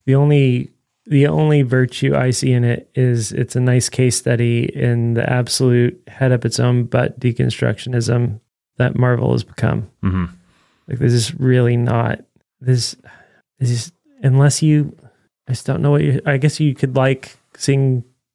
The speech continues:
Speaker 1: Chris Hemsworth's naked backside, which we all knew was coming from the trailers.
Speaker 2: Right.
Speaker 1: Like, I guess you could like,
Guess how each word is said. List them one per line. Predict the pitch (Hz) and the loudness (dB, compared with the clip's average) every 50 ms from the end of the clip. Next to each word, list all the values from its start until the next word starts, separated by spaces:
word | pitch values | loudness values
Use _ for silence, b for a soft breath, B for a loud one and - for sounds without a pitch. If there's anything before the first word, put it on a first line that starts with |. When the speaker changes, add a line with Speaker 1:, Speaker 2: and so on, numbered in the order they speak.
| _ _ | _ _
Speaker 1:
Chris | - 143 139 127 - - | -4 -2 -2 -2 -2 -2
Hemsworth's | - 143 143 135 123 143 139 127 - 139 | -2 0 0 2 2 2 0 0 0 0
naked | 135 131 - 139 131 120 | 0 0 0 0 -2 0
backside, | 131 131 143 147 - - 120 110 107 113 123 120 123 | 0 0 0 -2 -2 -2 -2 0 0 -2 -2 -4 -6
which | - 127 - - | -6 -8 -6 -4
we | 139 127 | -2 0
all | 123 123 123 | 2 2 2
knew | 120 123 127 | 0 0 -2
was | 117 123 - | -2 -4 -2
coming | - 127 127 127 123 120 | -2 0 0 0 0 0
from | - 127 123 | -2 -4 -4
the | 131 | -2
trailers. | - - 131 131 123 117 117 120 123 - - _ - | -2 0 0 0 0 0 0 -2 -4 -6 -10 _ -4
Speaker 2:
Right. | 80 76 73 | -2 -2 -2
Speaker 1:
Like, | - - - - - _ _ _ _ _ _ _ _ _ _ _ _ - | -2 -4 -8 -12 -18 _ _ _ _ _ _ _ _ _ _ _ _ -6
I | 127 | -2
guess | 117 120 127 127 - | 0 0 0 0 0
you | 139 127 | -2 -2
could | - 127 127 117 | -2 -2 0 0
like, | 123 120 120 120 123 - - - - _ | 0 0 0 0 -2 -6 -12 -20 -20 _